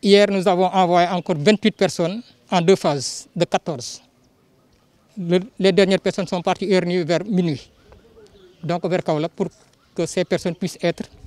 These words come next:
isolées au niveau donc des réceptifs dans la commune de Kaolack. Le constat global est qu'il y a toujours des conducteurs de véhicules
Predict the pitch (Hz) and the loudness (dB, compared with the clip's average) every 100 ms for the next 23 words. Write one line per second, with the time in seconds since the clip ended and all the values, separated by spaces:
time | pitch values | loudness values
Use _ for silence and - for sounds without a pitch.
0 | - - - - 202 185 151 175 - - | -20 -20 -2 4 6 6 2 -2 -8 -20
1 | - - - - - _ - 180 175 165 | -20 -20 -20 -20 -20 _ -4 -2 0 -2
2 | 165 170 165 160 - 156 180 - - - | -2 -2 -2 -2 -4 -6 -8 -10 -20 -6
3 | 170 165 156 160 151 147 127 - - _ | -4 -2 -4 -6 -4 -4 -4 -10 -20 _
4 | - 214 247 254 233 254 226 165 208 196 | -8 -4 -2 -2 -2 0 2 4 2 2
5 | 196 196 208 - - 190 190 175 - 190 | 0 0 -2 -2 -2 0 0 0 -2 -2
6 | 165 175 175 202 160 175 - 190 175 - | 0 0 0 -4 -4 -4 -2 -2 -2 -4
7 | 170 160 160 175 156 156 165 156 170 190 | 0 0 0 -4 -4 -2 -4 2 4 4
8 | - 151 135 | 0 -8 -8